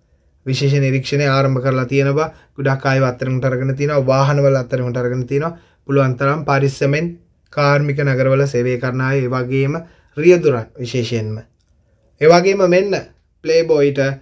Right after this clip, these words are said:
සර්ප්‍රයිස් කියලා කිව්වා වගේ මෙයා වාහනේ කරකවනවා. පස්සෙන් එන්නේ කවුද? පොලිස් නිලධාරියෙක්.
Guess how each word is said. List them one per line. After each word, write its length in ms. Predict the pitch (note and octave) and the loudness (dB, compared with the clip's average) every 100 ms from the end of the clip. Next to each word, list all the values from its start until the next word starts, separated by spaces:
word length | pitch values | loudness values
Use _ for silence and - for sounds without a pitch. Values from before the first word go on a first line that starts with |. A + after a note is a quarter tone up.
| _ _ - | _ _ 0
සර්ප්‍රයිස් 1000 | G#3+ G#3+ G#3+ G3+ F#3+ F#3 F#3 F#3+ F#3+ F3 | 4 4 4 2 4 4 4 4 0 -6
කියලා 320 | - D#3+ D#3 | -2 2 2
කිව්වා 400 | D3 C#3+ C#3+ C#3 | 2 2 4 4
වගේ 220 | C3 C3+ E3+ - _ _ - | 0 -6 -8 -14 _ _ -6
මෙයා 300 | D3 E3 D3 | 2 4 4
වාහනේ 440 | D3+ D#3 E3 D#3 | 2 2 2 0
කරකවනවා. 640 | C3 C#3 C#3 E3+ F#3 D#3+ F#3+ - _ _ _ _ _ - | 0 0 2 2 4 2 0 -4 _ _ _ _ _ -2
පස්සෙන් 440 | C#3 C3+ D3 C#3+ | -2 0 0 0
එන්නේ 220 | C#3+ D3+ | 0 0
කවුද? 280 | D3+ D#3 E3+ E3+ E3+ E3+ E3+ E3+ _ _ - | 4 6 6 6 4 2 0 -6 _ _ -8
පොලිස් 240 | C3 C3+ C3+ | -4 -4 -4
නිලධාරියෙක්. 560 | B2+ A#2 A2+ A2 G#2+ | -6 -4 -6 -6 -10